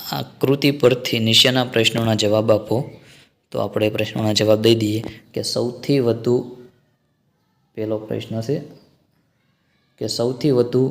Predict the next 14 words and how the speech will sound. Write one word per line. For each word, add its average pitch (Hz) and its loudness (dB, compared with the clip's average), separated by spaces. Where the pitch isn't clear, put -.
ખૂણાઓ 123 -4
કઈ 127 4
આકૃતિમાં 110 -2
છે? 110 -4
તો 107 -8
કે - -6
અહીંયા 104 -4
આકૃતિ 107 -8
આ 104 0
ડીમાં 104 -4
છે, 143 -2
આમાં 107 -8
સૌથી 110 -2
વધુ 107 -2